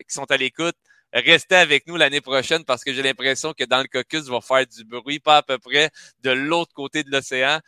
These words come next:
Et, euh, nous autres, euh, avec nous, là, dans le, on a dans le caucus, nous avons aussi Trop Fort pour la Ligue. Ça, c'est la, l'entité au complet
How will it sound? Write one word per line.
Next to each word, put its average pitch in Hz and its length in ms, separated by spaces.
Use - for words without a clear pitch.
Et, 127 200
euh, 127 120
nous 127 180
autres, 160 200
euh, 113 640
avec 120 360
nous, 156 140
là, 139 160
dans 135 340
le, 113 280
on 113 120
a 117 100
dans 131 180
le 135 60
caucus, 139 520
nous 120 140
avons 123 260
aussi 139 360
Trop 143 180
Fort 147 220
pour 143 140
la 131 160
Ligue. 139 320
Ça, - 160
c'est 135 160
la, 120 180
l'entité 123 460
au 135 100
complet 127 500